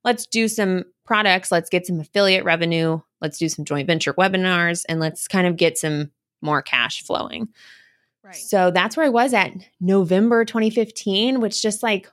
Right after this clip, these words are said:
Speaker 1: blows my mind from where
Speaker 2: Yeah,
Speaker 1: I
Speaker 2: it's
Speaker 1: was
Speaker 2: two
Speaker 1: the
Speaker 2: years
Speaker 1: year
Speaker 2: ago.
Speaker 1: before. It was two years ago. It was just, like, things are exciting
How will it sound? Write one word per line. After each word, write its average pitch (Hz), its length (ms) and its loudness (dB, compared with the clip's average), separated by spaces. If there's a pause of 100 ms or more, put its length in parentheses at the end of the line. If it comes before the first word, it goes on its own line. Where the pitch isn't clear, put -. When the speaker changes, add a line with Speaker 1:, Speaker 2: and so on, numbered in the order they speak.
(280)
Speaker 1:
blows 190 400 2
my 190 160 2
mind 170 580 -2 (500)
from 185 140 0
where 175 120 2
Speaker 2:
Yeah, - 20 2
Speaker 1:
I - 20 2
Speaker 2:
it's 165 80 0
Speaker 1:
was 170 120 4
Speaker 2:
two 247 80 4
Speaker 1:
the 220 60 4
Speaker 2:
years 226 140 4
Speaker 1:
year 240 160 4
Speaker 2:
ago. 170 120 -12
Speaker 1:
before. 233 540 0
It - 60 -8
was - 160 -8
two - 240 -4
years 247 400 0
ago. 226 560 2 (460)
It 339 40 -4
was 349 160 -2
just, 185 280 -4
like, 180 420 -2 (220)
things 262 200 0
are 180 140 2
exciting - 560 -4